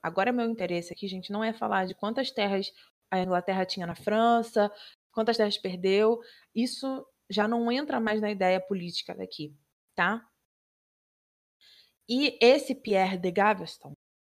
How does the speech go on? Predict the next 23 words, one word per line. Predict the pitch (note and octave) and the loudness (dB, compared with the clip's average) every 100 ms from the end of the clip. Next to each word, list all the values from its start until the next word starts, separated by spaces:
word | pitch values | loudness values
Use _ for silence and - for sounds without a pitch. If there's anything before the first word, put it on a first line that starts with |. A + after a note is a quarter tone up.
| _ _ _ _ - | _ _ _ _ -2
ele | F#3 F#3 F#3+ G3+ F#3 | 2 2 2 2 2
entra | G#3 C4 B3 | 2 2 -2
pra | G#3+ | -2
criadagem | G#3+ G3+ F#3+ F3 F3 F3 F3+ | 0 0 2 6 6 4 -2
do | F#3 A#3+ | 0 2
Eduardo | G#3 F3+ E3+ E3+ | 4 2 0 -4
segundo, | - G3 F3+ F3+ F3+ A3 B3+ _ | -8 -10 -6 -8 -6 -8 -10 _
sem | _ - E3 | _ -18 -14
ser | - | -6
ainda | D#3+ D#3+ D#3 F3+ | -6 -6 -4 -4
rei, | F3 D3+ E3 | -2 -4 -4
ainda | D#3+ D3 | -4 -4
era | C#3+ E3+ | -4 -6
príncipe | - D#3 D#3+ - - | -8 -10 -10 -16 -18
só, | - - D3+ F#3 - _ - - - - - - | -14 -8 -8 -8 -14 _ -20 -20 -20 -20 -20 -8
em | G#3 | -4
mil | A3 A3+ | -2 -2
e | |
trezentos. | C4 C4 C#4 A#3 D#3+ D3+ - - - _ _ _ _ - _ _ | 0 0 2 2 0 -4 -18 -20 -20 _ _ _ _ -20 _ _
E | C#4+ | 4
ali, | C#4 A#3 B3+ A#3+ G3+ - _ _ _ _ - | 4 4 2 2 0 -6 _ _ _ _ 2
ele | G#3 G#3+ A#3+ C4 | 6 6 6 6
logo | B3 B3 D4 C#4+ C#4+ | 6 6 4 0 -6